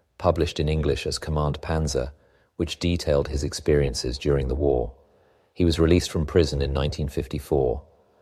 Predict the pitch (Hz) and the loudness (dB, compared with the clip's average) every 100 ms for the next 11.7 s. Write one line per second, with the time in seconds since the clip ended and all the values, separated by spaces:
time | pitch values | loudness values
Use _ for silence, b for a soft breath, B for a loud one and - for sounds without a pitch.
0 | b b b 78 82 - 80 78 76 71 | b b b 0 2 2 0 0 2 2
1 | 65 64 - - 78 78 78 78 78 78 | 0 -2 -6 -2 2 4 2 0 -2 0
2 | 73 67 69 69 65 73 - 80 78 - | 0 0 2 2 0 -2 -2 -2 -2 -2
3 | 71 73 71 71 76 67 58 - _ - | 0 2 0 0 -2 -2 -4 -12 _ -4
4 | 76 78 78 69 69 71 80 69 73 73 | 4 4 4 0 0 0 -2 0 0 2
5 | 82 78 76 - 87 80 - 71 76 71 | 2 2 -2 0 2 2 0 0 0 0
6 | 71 69 78 71 67 - 65 - 76 76 | 0 0 2 2 0 -6 -6 -2 0 0
7 | 76 69 65 - 78 73 73 76 76 76 | 0 0 0 0 2 0 0 0 2 0
8 | 73 73 67 73 71 - 71 73 76 73 | -2 -4 0 0 0 -2 -2 -4 -2 -2
9 | 71 - 71 69 71 69 69 67 69 71 | -2 -2 -2 -2 -2 0 0 0 0 -2
10 | - - 71 64 65 65 69 73 - 76 | -2 0 0 0 -4 -4 -2 -4 -4 -6
11 | - - - 67 69 62 | -6 -8 -6 -4 -2 -4